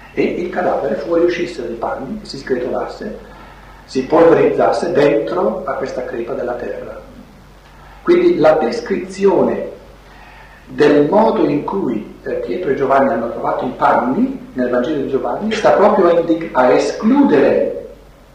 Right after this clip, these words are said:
la teoria inventata del rubato e a indicare in un modo, in un modo, eh, che però ci lascia liberi conoscitivamente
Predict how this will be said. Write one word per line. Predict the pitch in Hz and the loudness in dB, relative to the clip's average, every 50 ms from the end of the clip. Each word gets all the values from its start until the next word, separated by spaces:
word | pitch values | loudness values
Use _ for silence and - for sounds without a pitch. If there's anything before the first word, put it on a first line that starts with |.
| - - - - - - - - - - - | -20 -20 -20 -20 -20 -20 -20 -20 -20 -20 -20
la | - 120 117 | -14 -12 -8
teoria | - 117 127 127 120 117 123 131 135 131 | -8 -4 -4 -2 -2 -2 -2 -2 0 0
inventata | 123 117 - 123 123 120 - 131 - - - - - - - - - - - | 0 0 -2 -2 -4 -4 -2 -2 -2 -2 -4 -6 -10 -14 -16 -18 -20 -20 -12
del | - 131 113 110 117 | -8 -6 -4 -4 -4
rubato | 120 123 - - 113 92 - - - - - - - - - - - - - - - - | -4 -2 0 2 2 2 2 0 -2 -2 -4 -4 -4 -8 -10 -14 -16 -16 -16 -16 -14 -4
e | - - 254 294 285 277 - - - - - - - - - - - - - - | 2 2 4 4 2 0 -4 -10 -14 -16 -14 -12 -12 -12 -12 -12 -14 -18 -8 0
a | 135 135 135 135 135 135 139 - | 2 2 4 4 4 2 2 0
indicare | 175 208 214 202 190 208 208 202 208 214 226 202 170 170 175 185 190 180 | 2 4 4 4 4 2 -2 -2 -4 -2 -2 -2 -2 -2 -4 -2 -2 -2
in | 156 147 147 147 | -2 -2 -4 -4
un | 151 151 156 | -4 -6 -4
modo, | 170 180 180 170 - 156 151 147 143 143 143 143 147 | -2 0 0 2 2 2 2 4 6 4 4 4 2
in | 139 139 139 | -2 -4 -4
un | 139 135 139 | -4 -6 -6
modo, | 165 165 160 156 143 147 139 135 131 131 127 - - - | -4 -4 -4 -4 -2 0 2 2 4 2 2 0 -4 -8
eh, | 127 120 117 117 117 117 117 117 117 117 117 117 117 - - | -8 -6 -6 -4 -4 -4 -6 -6 -6 -6 -8 -8 -10 -12 -8
che | - 127 | -8 -6
però | - - 135 147 131 | -2 0 2 2 2
ci | - - | 2 2
lascia | 151 143 139 135 - 139 | 2 2 2 2 0 0
liberi | 127 110 - - 135 - 135 135 123 | 0 -2 -2 -2 2 2 2 2 2
conoscitivamente | - 131 127 120 - - - 127 123 127 123 120 117 113 - - - - - - - | 0 0 -2 -2 -4 -6 -8 -8 -6 -6 -6 -6 -6 -6 -6 -6 -6 -10 -12 -14 -16